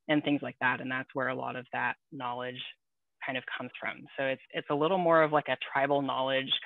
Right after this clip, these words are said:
kind of interesting community in that sense. I'm not <laughs> sure if I'm describing it very well, but, um, a lot of the common diseases are really very treatable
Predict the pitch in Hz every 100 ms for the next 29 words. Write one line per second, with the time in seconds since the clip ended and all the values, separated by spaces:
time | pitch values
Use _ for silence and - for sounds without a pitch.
0 | - 131 127 127 123 _ _ _ _ _
1 | _ - - 143 - 139 135 127 123 _
2 | _ _ _ _ _ _ _ _ _ -
3 | 147 135 135 123 98 76 131 127 - -
4 | 127 135 - 147 143 - 147 - - 180
5 | - 196 - 165 160 151 - 165 147 147
6 | 139 - - _ _ _ _ 151 143 151
7 | 139 139 139 - _ _ _ _ _ _
8 | _ _ - 175 170 185 180 170 156 160
9 | 156 147 143 143 135 147 135 151 190 147
10 | 143 143 - 160 143 135